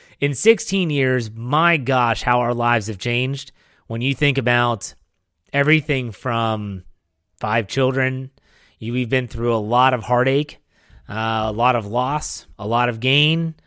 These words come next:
a lot of change over those sixteen years. And there is no one, and I repeat, no one on this planet that I would rather go through it with than her. I love her more than life itself. We always say,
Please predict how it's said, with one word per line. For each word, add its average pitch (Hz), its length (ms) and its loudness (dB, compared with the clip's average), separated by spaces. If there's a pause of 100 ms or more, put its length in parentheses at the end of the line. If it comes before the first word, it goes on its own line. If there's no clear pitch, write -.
a 110 80 -6
lot 135 220 4
of 170 80 -4
change 117 760 0
over 127 240 2
those 117 220 2
sixteen 107 480 -8
years. 82 400 -14 (460)
And 127 480 2
there 151 240 4
is 131 180 0
no 143 240 4
one, 98 240 -2
and 101 100 -8
I 120 100 4
repeat, 139 420 0
no 139 220 4
one 101 280 0
on 113 200 -4
this 127 180 -2
planet 117 400 -2
that 107 160 0
I 110 80 4
would 110 100 0
rather 113 280 2
go 113 260 2
through 123 320 0
it 95 100 -4
with 107 380 -2 (360)
than 110 260 0
her. 90 320 -6 (540)
I 113 100 0
love 123 220 4
her 127 100 -2
more 120 260 0
than 127 160 -2
life 131 260 -2
itself. 147 480 2
We 123 100 0
always 135 320 2
say, 107 500 0